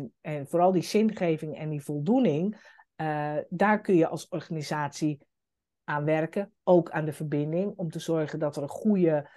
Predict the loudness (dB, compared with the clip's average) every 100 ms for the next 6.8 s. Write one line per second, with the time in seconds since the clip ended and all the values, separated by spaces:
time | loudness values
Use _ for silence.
0 | _ -6 -2 0 0 0 -2 -4 -6 -6
1 | 0 0 -2 -6 -2 -2 -2 -4 -2 0
2 | -2 -4 -10 _ _ _ _ -6 -6 -4
3 | -6 -8 -14 -8 -2 -2 -2 -6 -4 -2
4 | -2 -2 -6 -6 -4 -4 -6 -8 -8 -12
5 | -20 0 2 2 -2 0 2 2 0 -10
6 | -20 -20 _ -2 2 4 2 -2